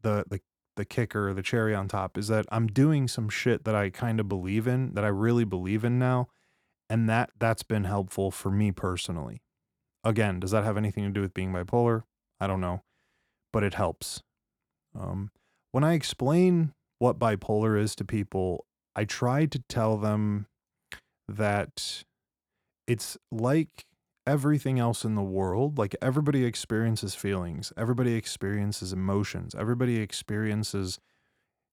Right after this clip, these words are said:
hatred and anxiety and love and compassion and, and, and, uh, and whatever,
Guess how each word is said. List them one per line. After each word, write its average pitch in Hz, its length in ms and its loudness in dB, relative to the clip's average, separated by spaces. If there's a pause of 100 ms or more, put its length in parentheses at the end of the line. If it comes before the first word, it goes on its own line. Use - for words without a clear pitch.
(140)
hatred 95 580 -2
and 90 160 -6
anxiety 98 720 0
and 98 200 -2
love 107 360 4
and 98 120 -2
compassion 110 720 -2
and, 95 220 -4
and, 98 400 -4 (640)
and, 98 440 -4
uh, 95 520 -2 (640)
and 82 200 -12 (220)
whatever, 110 460 2